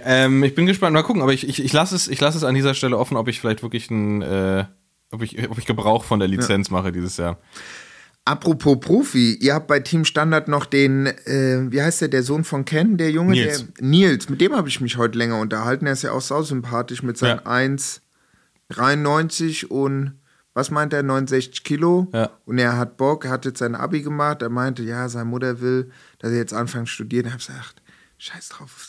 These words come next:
Speaker 2: keinen interessiert, ob du mit Ende zwanzig studierst oder Anfang zwanzig. Jetzt hast du eh noch keinen Plan. Gib Gas. Aber was ich im Endeffekt sagen wollte, also dass er auch sau entspannt ist, ähm, und, ähm, der, äh, wird vom, vom, vom Philipp Wa-, äh, Philipp Walzleben trainiert.
Speaker 1: Ja.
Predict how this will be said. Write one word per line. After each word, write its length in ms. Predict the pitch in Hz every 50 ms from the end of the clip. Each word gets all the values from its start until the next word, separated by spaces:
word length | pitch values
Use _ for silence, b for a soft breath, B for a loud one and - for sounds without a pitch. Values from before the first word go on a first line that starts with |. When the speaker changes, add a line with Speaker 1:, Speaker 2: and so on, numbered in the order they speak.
| -
Speaker 2:
keinen 240 | - - 120 113 117
interessiert, 500 | 113 110 - - 95 - - 113 107 - 113
ob 120 | 98 -
du 60 | 117
mit 160 | 107 98 -
Ende 180 | - 117 120 107
zwanzig 340 | - - 131 117 117 113 -
studierst 480 | - 120 107 - 117 117 113 - -
oder 160 | 107 98 104 95
Anfang 340 | 110 117 120 - 110 104 101
zwanzig. 540 | - - 104 104 101 92 - 101 98 - -
Jetzt 180 | 117 120 -
hast 160 | 123 113 -
du 40 | - -
eh 60 | 113
noch 160 | 120 110 -
keinen 260 | - - 101 98 92
Plan. 340 | - - 104 98 98 101 - -
Gib 200 | - 123 123 -
Gas. 260 | - 135 156 - - B B B B B B B B B B
Aber 200 | - 143 156 165
was 120 | 156 147 135
ich 60 | -
im 60 | 151 151
Endeffekt 320 | 143 139 - 156 131 -
sagen 260 | 147 147 156 180 190
wollte, 260 | 185 196 202 185 190
also 160 | 156 123 113 110
dass 240 | 104 - 120 -
er 120 | 151 127 110
auch 100 | 120 123
sau 180 | - 139 127 127
entspannt 440 | 117 117 - - 135 151 185 196 185
ist, 300 | 190 208 208 - - B B B B B B B B B B B _ -
ähm, 720 | 160 160 156 156 151 151 156 156 151 151 151 151 147 - _ _
und, 540 | - 143 143 139 139 139 139 139 139 143 139 139
ähm, 640 | 131 131 131 131 131 135 135 135 135 131 127 - - _ -
der, 680 | 139 143 143 143 143 143 143 143 143 143 139 143 - - _
äh, 180 | - 131 139 131 120
wird 160 | 151 165 -
vom, 420 | - - 156 156 156 151 147 139
vom, 320 | 127 - 151 147 147 143 135
vom 260 | - - 147 143 143
Philipp 220 | 147 156 160 156
Wa-, 140 | 147 139 - -
äh, 140 | 135 131
Philipp 280 | 123 - - 156 151 143
Walzleben 480 | 143 151 170 165 - - 117 107 104 92
trainiert. 280 | - - 101 101 131
Speaker 1:
Ja. 100 | 123 123